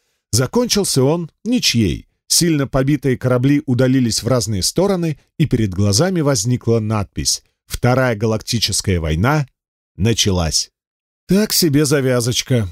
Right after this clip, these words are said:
подумал я. «Как-то всё просто. Пришли, поругались, подрались, началась война. Ну ладно. Я сюда не играть пришёл. Точнее, я сюда вообще не приходил, меня насильно запихнули».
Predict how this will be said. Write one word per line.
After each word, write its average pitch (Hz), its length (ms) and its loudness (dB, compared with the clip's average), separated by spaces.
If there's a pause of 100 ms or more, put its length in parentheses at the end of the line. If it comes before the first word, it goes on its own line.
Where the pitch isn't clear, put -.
подумал 120 440 2
я. 110 320 0 (380)
«Как-то 196 320 0
всё 123 200 2
просто. 107 420 -2
Пришли, 110 520 2
поругались, 135 580 0
подрались, 120 680 0
началась 113 500 0
война. 104 480 -4 (100)
Ну 190 180 2
ладно. 101 400 -4 (480)
Я 120 180 4
сюда 131 300 2
не 147 160 2
играть 160 300 0
пришёл. 92 520 -6 (180)
Точнее, 147 420 0
я 147 120 0
сюда 156 280 2
вообще 170 360 0
не 135 120 0
приходил, 131 500 0
меня 151 260 0
насильно 165 500 0
запихнули». 139 760 -2